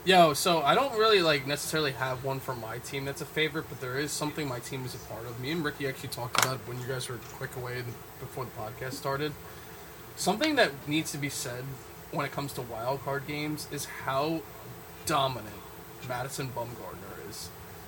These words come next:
Two thousand fourteen and two thousand sixteen. Two thousand fourteen, they won the World Series.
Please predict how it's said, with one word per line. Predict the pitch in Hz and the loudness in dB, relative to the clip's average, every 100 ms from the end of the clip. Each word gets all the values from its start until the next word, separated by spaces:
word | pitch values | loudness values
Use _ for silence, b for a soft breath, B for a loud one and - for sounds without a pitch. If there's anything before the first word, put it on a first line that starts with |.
| - | -8
Two | - 180 | 2 10
thousand | 208 220 240 | 10 10 4
fourteen | - - 180 202 202 - 156 131 123 110 - - | -2 2 8 8 8 4 4 2 -2 -8 -12 -8
and | - 139 | -4 -2
two | - 143 | 0 0
thousand | 156 165 170 165 | 4 4 4 4
sixteen. | - 185 - - 131 110 107 - - - | 4 4 2 0 -2 -6 -10 -12 -14 -4
Two | - | 4
thousand | 175 202 196 175 | 8 8 8 4
fourteen, | 190 220 - 175 | 6 6 6 4
they | 143 143 | 6 4
won | 147 151 | 4 4
the | |
World | 139 143 139 | 4 4 4
Series. | - 151 131 92 - | 2 0 -2 -4 -10